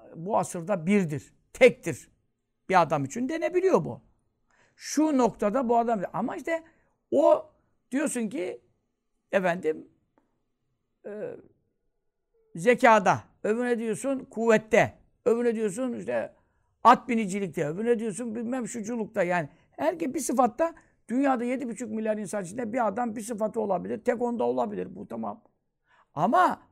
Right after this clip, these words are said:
onun başka yönlerden benzerleri var mı? Çok. Her yönden benzeri var. Onda iki eli var, onda iki gözü var, öbüründe şey. Her yönden ona benzeyen var. Bir noktada benzeri olmasa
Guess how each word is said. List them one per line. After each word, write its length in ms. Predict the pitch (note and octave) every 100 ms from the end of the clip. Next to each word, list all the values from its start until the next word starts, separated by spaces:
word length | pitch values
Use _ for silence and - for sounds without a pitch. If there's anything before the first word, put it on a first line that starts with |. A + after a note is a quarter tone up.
| _
onun 300 | F3 A3 A3+
başka 280 | G#3 G3+ A#3+
yönlerden 560 | A#3+ A3+ A3+ G#3 A3 G#3+
benzerleri 560 | G#3+ G#3 G#3+ A3 A#3+
var 160 | C#4 C4
mı? 240 | G3+ C4+ _ _
Çok. 600 | - A#3+ A#3+ G3 - _ _ _ _ _ _ _ _ _ _ _ _
Her 200 | C4 C#4
yönden 440 | A3 F3 G#3+ D#4+
benzeri 380 | D#4 D#4+ F#4 D4+
var. 120 | G3+
Onda 220 | F#3+ F#3+
iki 220 | F3+ C#3 F3
eli 200 | E3 D#3+
var, 120 | E3+
onda 260 | E3 F3
iki 200 | D#3+ D#3+
gözü 260 | D#3 E3 E3+
var, 140 | E3
öbüründe 380 | E3 E2 - E3
şey. 180 | - F2 - _ _
Her 180 | - C#4+
yönden 320 | A3+ G#3+ B3+
ona 240 | C4+ D4 D4+
benzeyen 300 | D4+ C#4 A#3+
var. 200 | D#3+ G3+
Bir 100 | C#4+
noktada 480 | B3+ F#3 A3 A#3+
benzeri 340 | A3+ A3+ G#3+ A#3
olmasa 600 | A#3+ A3+ G#3+ - B3+